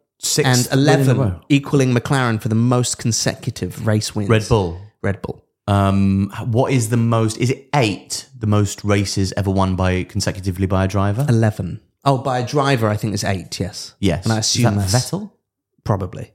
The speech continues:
Speaker 1: I think it is
Speaker 2: Yeah.
Speaker 1: Vettel.
Speaker 2: And, I mean, it was, I mean, Perez has just lost his shit, hasn't he? He's
Speaker 1: Well,
Speaker 2: done.
Speaker 1: he had a great race. If you,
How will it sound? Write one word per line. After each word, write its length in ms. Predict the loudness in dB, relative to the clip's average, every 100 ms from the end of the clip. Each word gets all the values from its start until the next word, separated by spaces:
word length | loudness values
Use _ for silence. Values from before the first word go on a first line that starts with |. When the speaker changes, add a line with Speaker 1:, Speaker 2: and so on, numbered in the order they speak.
| _ _
Speaker 1:
I 80 | 0
think 220 | 2 0
it 80 | 2
is 100 | 2
Speaker 2:
Yeah. 140 | 2
Speaker 1:
Vettel. 220 | -2 -8 -12 _ _ _ _ 0
Speaker 2:
And, 320 | 2 2 -2 -8 _ _ _ _ _ _ _ 0
I 120 | 2
mean, 200 | 4 4
it 140 | 4
was, 520 | 4 2 0 -4 -8 _ _ _ _ _ _ _ -20 -20 _ -8 -6 2
I 80 | 4
mean, 160 | 6
Perez 360 | 6 4 4 2
has 120 | 0
just 180 | -2 0
lost 300 | 0 -2 -4
his 80 | -4
shit, 380 | -2 -2 -4 -4
hasn't 260 | -4 -4
he? 120 | -8 -12 _ _ -12 -12 -14 0
He's 140 | 4
Speaker 1:
Well, 100 | 6
Speaker 2:
done. 160 | 6 2
Speaker 1:
he 100 | 0
had 160 | -4 -4
a 80 |
great 340 | -4 -2 -2 -2
race. 580 | 0 0 0 -4 -14 -16 _ _ _
If 240 | 2 2 2
you, 300 | 4 2